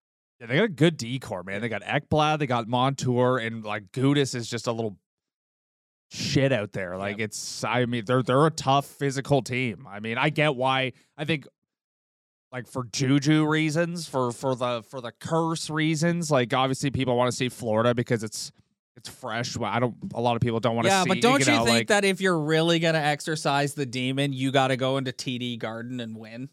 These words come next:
Speaker 2: Like, don't you think, like, not that I'm, uh, I, and, like,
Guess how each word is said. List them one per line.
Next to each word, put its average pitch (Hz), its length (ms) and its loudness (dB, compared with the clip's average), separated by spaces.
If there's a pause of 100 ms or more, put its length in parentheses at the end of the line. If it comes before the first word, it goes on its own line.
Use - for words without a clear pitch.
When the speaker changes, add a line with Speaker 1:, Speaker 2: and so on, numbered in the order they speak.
Speaker 2:
Like, 143 220 -4
don't 156 260 0
you 170 100 0
think, 156 360 -6
like, 127 360 0 (840)
not 254 300 0
that 240 120 2
I'm, 214 240 4
uh, 185 60 -2 (120)
I, 240 320 0
and, 196 140 0
like, 190 300 0